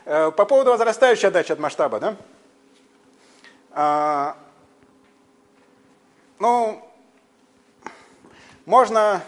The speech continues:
здесь у нас нету конкретных данных, да, у нас возрастающая отдача, если возрастающая — это настолько. Ну, вряд ли она, она возрастающая настолько,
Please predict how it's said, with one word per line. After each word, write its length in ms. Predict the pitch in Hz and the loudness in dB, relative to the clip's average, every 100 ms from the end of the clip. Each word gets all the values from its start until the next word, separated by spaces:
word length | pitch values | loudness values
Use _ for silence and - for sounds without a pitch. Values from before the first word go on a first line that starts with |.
| 180 | -6
здесь 260 | 175 220 | 0 2
у 60 | 240 | 2
нас 160 | 220 240 | 0 0
нету 220 | 233 185 | -2 -2
конкретных 440 | 175 185 185 180 | -2 -2 -2 0
данных, 280 | 233 262 170 | 2 2 0
да, 100 | 170 | 0
у 20 | |
нас 160 | 160 - | 0 -4
возрастающая 560 | 156 165 233 233 - | -4 -2 0 0 0
отдача, 460 | 185 180 - 151 139 | 0 -2 -2 -4 -4
если 320 | 143 - 156 | -4 -2 0
возрастающая — 600 | 151 147 147 - 156 - | 0 -2 -4 -2 -2 -2
это 120 | 135 | -6
настолько. 560 | 143 143 254 240 240 190 - - - - - _ | -6 2 4 4 2 -4 -10 -20 -20 -20 -20 _
Ну, 800 | 185 240 233 220 214 208 196 143 - _ _ _ - | 0 2 2 0 0 -2 -4 -8 -18 _ _ _ -4
вряд 300 | 185 240 233 | 0 2 2
ли 60 | |
она, 220 | 185 185 180 | 2 4 2
она 120 | 175 | 2
возрастающая 580 | 165 180 165 208 175 170 | 0 0 4 4 4 0
настолько, 580 | 160 - 262 254 233 | -2 4 4 6 2